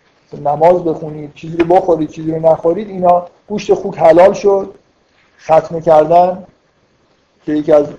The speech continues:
مباحث اصلیه در حال اینکه در مورد شریعت بود، لزومش برداشته شد. در واقع به ادعای پولس تعمید گرفتن جانشین ختنه شدن شد توی شریعت،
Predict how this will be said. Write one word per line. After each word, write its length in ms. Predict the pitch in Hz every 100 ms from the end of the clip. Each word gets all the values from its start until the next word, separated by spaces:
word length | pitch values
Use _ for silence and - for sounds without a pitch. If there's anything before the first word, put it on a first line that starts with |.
| - 156
مباحث 400 | 151 151 151 -
اصلیه 640 | 151 143 - 165 165 156
در 340 | 147 147 143
حال 220 | 147 143 151
اینکه 280 | 143 156 156 - 165
در 120 | 143
مورد 180 | 147 156
شریعت 560 | - 151 147 151 147
بود، 260 | 160 165 - _ _ _ _ - 196 147 -
لزومش 440 | 156 156 180 175 -
برداشته 540 | 156 156 151 147 196
شد. 280 | 196 202 196 - _ _ _ -
در 160 | 151
واقع 220 | 156 160
به 480 | 170 165 170 165 170
ادعای 400 | 160 160 160 165
پولس 500 | 160 160 180 190 - - _ _ _ -
تعمید 480 | 190 175 170 170 165
گرفتن 720 | 170 165 - 185 196 196 180
جانشین 680 | 165 165 160 160 180 190 196
ختنه 320 | 175 151 160
شدن 460 | 156 151 175 190 185 _ _ _ _ _ _ _ _ _ _ _ _ _ _ _
شد 420 | - 180 180 180 -
توی 320 | 165 165 165 156
شریعت، 600 | 165 151 160 160 160